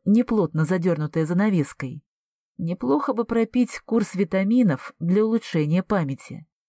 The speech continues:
Кажется, она слышала, как коллеги обсуждали что-то подобное. Она тогда не спросила, постеснялась влезать в разговор, в который её не приглашали.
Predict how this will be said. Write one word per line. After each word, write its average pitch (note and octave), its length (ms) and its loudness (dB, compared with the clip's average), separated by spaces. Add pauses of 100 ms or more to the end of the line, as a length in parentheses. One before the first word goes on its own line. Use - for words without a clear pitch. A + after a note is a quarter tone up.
(180)
Кажется, C#4 480 -2
она B3 200 2
слышала, C4 580 0
как E3+ 280 -4
коллеги G#3+ 680 0
обсуждали G#3 600 -2
что-то D#3 300 -6
подобное. C#3 680 -2 (420)
Она C4 300 0
тогда A3+ 360 0
не G#3 100 4
спросила, F3 800 -2 (260)
постеснялась A3 800 0
влезать E3+ 360 0
в - 40 -6
разговор, F#3+ 600 0 (160)
в - 120 -20
который G#3 420 2
её F#3+ 380 4
не G#3 140 2
приглашали. F#3+ 840 -2